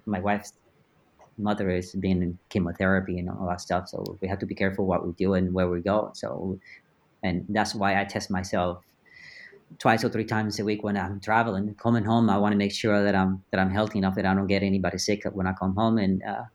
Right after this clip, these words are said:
and get her, you know, sick with covid nineteen, which is, uh, and chemotherapy and all of that. So, so we gotta be careful. So we've been very good. Um, I feel bad for my children that have been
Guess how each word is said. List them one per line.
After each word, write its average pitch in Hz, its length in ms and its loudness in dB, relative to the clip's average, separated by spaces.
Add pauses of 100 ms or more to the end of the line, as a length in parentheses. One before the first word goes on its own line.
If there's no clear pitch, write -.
(300)
and 98 220 -2
get 104 160 2
her, 101 260 0
you 110 80 -2
know, 92 260 0 (360)
sick - 380 -6
with 98 140 -2 (440)
covid 98 140 0
nineteen, 95 380 0
which 95 160 0
is, 98 180 -8 (140)
uh, 101 260 -4 (140)
and 95 260 -6
chemotherapy 98 540 0
and 95 120 2
all 95 100 2
of 87 80 -2
that. 95 140 0
So, 131 160 -6
so 117 120 -6
we 143 120 4
gotta 170 160 6
be 139 80 2
careful. 117 340 2
So 123 360 4 (420)
we've 120 140 2
been 131 180 4
very 135 260 6
good. 127 460 4
Um, 110 460 -2 (440)
I 107 280 4
feel 127 320 2
bad 117 300 0
for 113 600 4 (720)
my 104 100 2
children 127 540 2
that 101 100 2
have 104 160 0
been 107 400 2